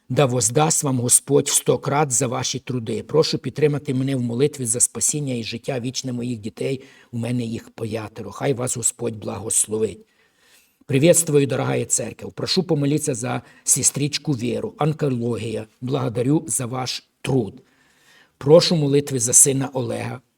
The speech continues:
щоб вивів його з коми, щоб він міг самостійно дихати і дав йому мудрість, відновив до життя. Слава Ісусу Христу! Прошу вас, дорога сім'я, підтримати мене в молитві за сина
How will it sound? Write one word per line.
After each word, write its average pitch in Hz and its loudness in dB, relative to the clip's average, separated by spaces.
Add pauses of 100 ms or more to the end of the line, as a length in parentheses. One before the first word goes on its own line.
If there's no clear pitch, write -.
(140)
щоб 120 -4
вивів 135 4
його 123 -2
з - 6
коми, 110 0
щоб 101 -10
він 117 -4
міг 113 -6
самостійно 135 -4
дихати 113 -8 (200)
і 107 -10
дав 120 -4
йому 113 -6
мудрість, 104 -8
відновив 101 -6
до 110 -10
життя. 98 -14 (420)
Слава 170 4
Ісусу 139 -2
Христу! 117 -10
Прошу 170 4
вас, 143 2
дорога 123 0
сім'я, 123 -2 (540)
підтримати 165 2
мене 139 2
в 139 0
молитві 131 2
за 104 -4
сина 139 2